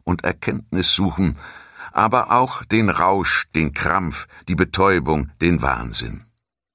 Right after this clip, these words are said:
Dem Doppelbedürfnisse der Letzteren entspricht alle Romantik in Künsten und Erkenntnissen.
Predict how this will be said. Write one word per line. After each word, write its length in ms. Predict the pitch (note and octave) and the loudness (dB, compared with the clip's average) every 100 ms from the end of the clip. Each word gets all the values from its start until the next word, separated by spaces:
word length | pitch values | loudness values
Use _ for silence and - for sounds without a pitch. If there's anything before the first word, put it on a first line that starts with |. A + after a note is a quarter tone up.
| _ _ _ | _ _ _
Dem 400 | - E2+ E2 C#2+ | 0 2 0 0
Doppelbedürfnisse 1040 | A#2+ - F#2 D2 C2+ F#2+ G2+ - E2 E2+ | -2 0 0 0 0 0 0 -2 -4 -2
der 140 | D#2+ C2 | -2 0
Letzteren 720 | F2+ - - E2+ D2+ D#2+ C#2+ - _ _ | -2 -2 -4 -2 -2 -2 -4 -14 _ _
entspricht 600 | E2+ D#2+ - F2 D#2+ - - | -2 -2 -2 -4 -4 -4 -2
alle 200 | E2+ E2+ | 0 0
Romantik 840 | - D#2 C#2+ C2+ A#1+ - A1+ - | 0 0 2 0 -4 -10 -12 -10
in 200 | C2+ A1+ | -6 -6
Künsten 560 | - F2 - - - C#2 | -2 -2 -2 -6 -6 -6
und 200 | - C#2 | -6 -6
Erkenntnissen. 760 | C2+ - - - A1 - - | -8 -8 -12 -12 -10 -10 -10